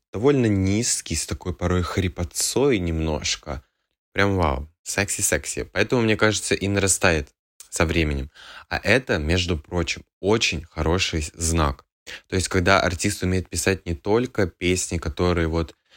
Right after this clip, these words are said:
с первого мгновения тебя захватывают, и ты в них влюбляешься, но когда он умеет писать что-то посложнее,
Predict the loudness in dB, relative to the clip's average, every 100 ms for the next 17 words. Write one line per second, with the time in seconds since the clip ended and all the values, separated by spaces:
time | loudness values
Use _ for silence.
0 | _ _ -6 -2 -2 -4 _ 0 2 4
1 | 4 2 2 2 2 2 2 -2 -2 0
2 | 0 0 -2 0 0 0 -4 -4 -6 -4
3 | -2 -2 -2 -2 0 0 0 0 -2 -2
4 | 0 2 0 -2 _ -2 0 2 2 0
5 | -2 -8 0 0 2 -2 -4 -2 -2 -2
6 | -4 -8 -2 -2 -2 -2 0 0 0 -2